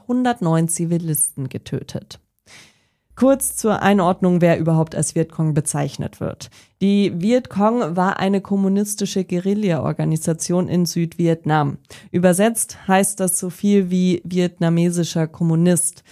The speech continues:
Und diese Guerilla-Organisation hat eben auch gegen Südvietnam und die Vereinigten Staaten gekämpft.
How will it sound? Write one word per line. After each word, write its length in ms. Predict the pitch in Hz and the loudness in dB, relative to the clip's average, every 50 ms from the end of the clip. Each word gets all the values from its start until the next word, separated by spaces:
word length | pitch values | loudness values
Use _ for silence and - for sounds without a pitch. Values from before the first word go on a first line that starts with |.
| - _ _ _ | -20 _ _ _
Und 220 | _ 196 190 180 196 | _ -2 -2 0 2
diese 360 | 196 190 180 180 185 180 170 | 2 2 2 2 2 0 0
Guerilla-Organisation 1700 | 156 170 165 160 - 185 202 226 226 226 233 220 220 214 - 202 202 208 208 208 208 208 208 202 202 202 - 208 196 202 214 220 - - - - | 0 -2 -2 0 0 -2 -2 -2 -2 -2 -2 -2 -2 -2 -2 -2 -2 0 0 0 0 0 -2 -4 -4 -2 -2 0 2 2 2 0 -2 -4 -12 -8
hat 280 | - - 202 208 208 - | -2 -2 -2 -2 -2 -4
eben 340 | - 185 208 214 208 196 - | -2 0 0 0 0 -4 -2
auch 300 | - 160 185 185 - - | -2 -2 -2 -2 -4 -6
gegen 240 | - 175 170 180 175 | -6 -4 -2 -2 -2
Südvietnam 720 | 160 - 190 190 - - 170 160 160 160 - 160 160 160 | -2 -4 -6 -6 -4 -2 0 0 0 0 0 0 0 0
und 140 | - 165 165 | 0 -2 -4
die 40 | 170 | -4
Vereinigten 540 | 160 - - - 160 156 151 - - - 160 | -6 -4 -2 0 0 0 0 -2 -2 -4 -4
Staaten 480 | - - - 160 156 156 156 - 139 | -4 -2 -2 -2 0 0 -2 -2 -4
gekämpft. 720 | 131 - - - - - - - - - - - - - | -4 -4 -8 -8 -8 -8 -6 -6 -8 -8 -10 -18 -20 -20